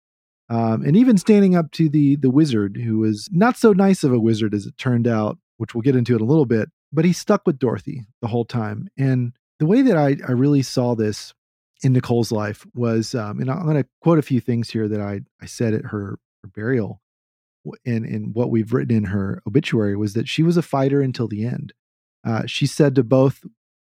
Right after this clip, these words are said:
Wilson's disease and cancer, "I'll fight you both together if you want,"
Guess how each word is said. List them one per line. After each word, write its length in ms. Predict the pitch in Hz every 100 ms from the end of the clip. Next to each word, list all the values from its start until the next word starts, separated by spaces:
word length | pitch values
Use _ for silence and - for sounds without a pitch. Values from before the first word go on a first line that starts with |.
| _ 123
Wilson's 480 | 143 147 151 131
disease 380 | 123 117 127 117
and 240 | 151 123 120
cancer, 420 | 123 117 117 107
"I'll 80 | 101
fight 300 | - 143 131
you 80 |
both 240 | 120 135 -
together 360 | 139 147 135
if 140 | 120 127
you 80 | 127
want," 400 | 147 127 -